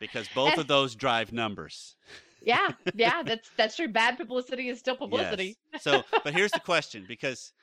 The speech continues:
Speaker 1: I come across some clients and they,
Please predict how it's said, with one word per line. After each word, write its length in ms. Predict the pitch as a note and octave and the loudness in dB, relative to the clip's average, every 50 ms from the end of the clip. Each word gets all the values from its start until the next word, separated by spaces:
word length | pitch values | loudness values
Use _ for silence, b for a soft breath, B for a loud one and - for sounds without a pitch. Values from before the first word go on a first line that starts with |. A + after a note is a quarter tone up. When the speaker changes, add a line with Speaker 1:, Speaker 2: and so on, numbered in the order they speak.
| _ _ | _ _
Speaker 1:
I 80 | - - | -10 -8
come 220 | - - D#3 D#3+ | -4 -4 -4 -4
across 320 | E3 - - D#3+ D#3 C#3+ - | -4 -4 -4 -4 -4 -4 -6
some 120 | E3 D3+ | -12 -12
clients 600 | - - C3 A#2 G#2+ G#2+ G#2 G2+ - - - - _ _ b b b b b b b b b _ | -8 -6 -6 -4 -4 -6 -6 -10 -14 -20 -20 -20 _ _ b b b b b b b b b _
and 140 | G#2+ G#2+ G2+ | -14 -8 -6
they, 300 | G#2+ A#2+ C3+ C#3 B2+ | -4 -4 -4 -6 -10